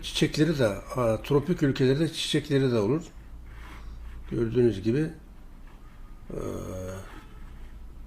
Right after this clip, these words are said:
kurutulduktan sonra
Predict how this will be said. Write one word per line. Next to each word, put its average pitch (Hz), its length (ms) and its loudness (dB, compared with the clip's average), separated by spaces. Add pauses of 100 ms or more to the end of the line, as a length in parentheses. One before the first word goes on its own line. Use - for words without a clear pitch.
(2000)
kurutulduktan 180 680 10
sonra 135 480 8